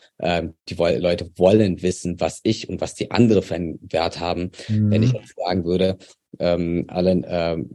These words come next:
Speaker 1: weißt du, was ich letztes Jahr verdient habe? Ja, nur die wenigsten würden sagen, ja, nee, interessiert mich nicht. Schon.
Speaker 2: Aha.
Speaker 1: Ähm, deswegen, ähm, ist das Thema auch, ähm, ähm,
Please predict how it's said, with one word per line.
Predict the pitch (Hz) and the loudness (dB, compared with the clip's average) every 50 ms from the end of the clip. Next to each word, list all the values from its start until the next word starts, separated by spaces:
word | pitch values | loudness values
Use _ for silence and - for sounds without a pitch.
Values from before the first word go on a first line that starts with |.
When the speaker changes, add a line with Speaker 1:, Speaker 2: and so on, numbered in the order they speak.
| - | -18
Speaker 1:
weißt | - - - - 95 95 95 92 - | -20 -18 -10 -2 2 2 2 2 2
du, | 90 | 2
was | 92 92 90 - | 2 2 2 0
ich | 92 - | -4 -2
letztes | - 92 87 - - - | -2 -2 -2 -2 -4 -2
Jahr | - 87 87 | 0 0 0
verdient | - 87 80 - 85 82 80 - - | 0 -2 -4 -4 -4 -6 -6 -8 -10
habe? | - - - - - - _ _ _ _ _ _ _ - | -12 -12 -12 -12 -14 -18 _ _ _ _ _ _ _ -4
Ja, | - 87 87 87 95 113 - _ _ _ - 85 80 - - 92 - - - | 0 0 2 2 0 -2 -6 _ _ _ -6 -6 -6 -6 -6 -12 -12 -12 -14
nur | - - 78 98 104 101 | -10 -4 -2 0 2 2
die | 95 90 | 2 2
wenigsten | 85 98 104 98 - - | 2 4 2 2 2 0
würden | 107 95 98 | 0 0 2
sagen, | 87 95 92 92 95 | 2 4 4 4 2
ja, | 95 92 | 2 0
nee, | 95 95 85 | 2 0 0
interessiert | 71 90 92 92 85 - - 110 104 - | 0 -2 -2 -2 -2 2 4 2 2 2
mich | 85 78 - - | -2 -8 -8 -8
nicht. | 78 73 - - - - | -10 -10 -10 -12 -8 0
Schon. | - 139 120 95 76 - - - - - - - - _ _ | 4 4 6 4 4 -4 -12 -20 -20 -20 -20 -20 -20 _ _
Speaker 2:
Aha. | - - 101 95 92 92 92 95 92 | -2 0 2 4 4 4 4 2 0
Speaker 1:
Ähm, | 90 - - - _ - | 0 -4 -10 -20 _ -8
deswegen, | - 98 95 - - 104 104 110 117 113 110 113 - _ _ _ - - | 0 0 0 2 4 4 6 6 6 4 4 0 -8 _ _ _ -12 -4
ähm, | - 101 98 95 95 95 92 95 98 92 - | -2 0 2 2 2 2 2 2 0 0 0
ist | - - 95 - | -4 -4 0 0
das | 107 98 - | 0 0 0
Thema | - - - 110 120 117 101 - | -2 0 2 4 4 4 4 2
auch, | - 98 104 101 101 - - | 4 4 4 4 2 0 -4
ähm, | 98 95 92 92 92 90 90 90 87 82 62 - - _ _ _ _ _ _ _ - - | -2 0 2 2 2 2 2 0 0 0 -2 -6 -8 _ _ _ _ _ _ _ -14 -10
ähm, | 82 85 85 82 80 78 78 78 78 80 82 80 82 - | -8 -6 -4 -4 -4 -4 -6 -6 -6 -6 -8 -8 -10 -12